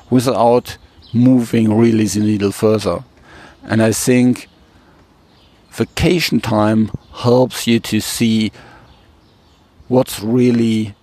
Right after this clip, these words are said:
meaningful in the end. So, as it is vacation time, this is a rather short episode. So, um, in summary, take the time to relax,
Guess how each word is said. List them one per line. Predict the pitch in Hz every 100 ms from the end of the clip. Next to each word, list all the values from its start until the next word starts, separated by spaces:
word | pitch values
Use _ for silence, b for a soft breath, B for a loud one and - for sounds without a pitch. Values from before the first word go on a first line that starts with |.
| -
meaningful | - 127 131 113 - 98
in | 95 90
the | -
end. | 85 76 - - _ _ _ _ _ _ _ _ _ _ - B B B B B B B
So, | - - 156 151 147 - _ _ _ _ _ _ _ _ _ -
as | 220 269
it | -
is | 156 -
vacation | 120 - 123 127
time, | 123 120 120 120 120 _ _ _ _ _ _ _
this | - 170 -
is | -
a | 120
rather | 110 104 101 98
short | - 98
episode. | 80 - 87 - 95 - - _ _ b b -
So, | - 127 117 107 104 - b b b b -
um, | 110 101 98 95 _ _ _ _ -
in | 117
summary, | 170 156 143 143 151 165 - _ _ - - - -
take | 151 143
the | 160
time | 139 127 127
to | 123
relax, | 117 113 104 104 - -